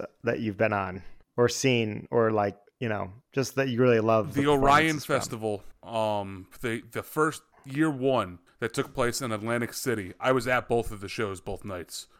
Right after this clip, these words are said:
Speaker 2: Um, night one, they played the entire Ride the Lightning album. Night two, they played the entire Black Album. It was a field full of thirty-five thousand people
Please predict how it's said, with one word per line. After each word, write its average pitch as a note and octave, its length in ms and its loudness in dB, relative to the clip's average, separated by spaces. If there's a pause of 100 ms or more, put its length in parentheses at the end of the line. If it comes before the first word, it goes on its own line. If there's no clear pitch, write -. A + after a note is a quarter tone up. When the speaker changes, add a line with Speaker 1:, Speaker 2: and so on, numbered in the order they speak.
Speaker 2:
Um, F#2+ 480 -6 (140)
night C#3+ 340 4
one, C3 460 2 (220)
they A#2+ 140 0
played A#2 500 2 (220)
the B2+ 100 -6
entire A#2+ 360 0
Ride A2+ 260 2
the G#2+ 60 -10
Lightning A#2+ 320 -2
album. A#2 420 0
Night A2 200 -6
two, B2+ 220 -2
they A2 120 -4
played G#2+ 280 -4
the G2+ 80 -8
entire G#2+ 480 -4 (240)
Black A#2+ 300 2
Album. A2 420 0 (240)
It C#3 80 0
was A#2+ 160 0
a A2 60 -8
field C#3+ 320 0
full B2+ 200 0
of G#2 120 -4
thirty-five B2+ 640 2
thousand A#2 500 0
people A2+ 460 -6